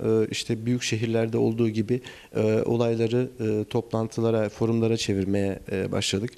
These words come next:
Forumlara çevirdikten sonra, e, burada bir öneriyle,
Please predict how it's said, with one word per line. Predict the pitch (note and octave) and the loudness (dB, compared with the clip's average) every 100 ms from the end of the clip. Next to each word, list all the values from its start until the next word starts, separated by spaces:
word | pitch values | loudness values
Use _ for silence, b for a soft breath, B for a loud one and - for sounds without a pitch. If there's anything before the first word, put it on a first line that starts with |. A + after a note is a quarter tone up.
| - B B B B | -20 B B B B
Forumlara | - C#3 C3+ C3+ | 0 2 4 2
çevirdikten | C3 C3+ C3 C3 C#3 C3+ | 2 0 0 0 0 0
sonra, | - A#2+ A2 C#3+ - | 2 2 2 0 0
e, | A2+ A2 A2 | 2 2 4
burada | B2 A#2+ B2 A#2+ - | 2 2 0 0 -6
bir | B2+ B2+ | -2 0
öneriyle, | A2+ A#2 A#2 A#2+ A2+ C#3+ | 2 2 2 2 2 0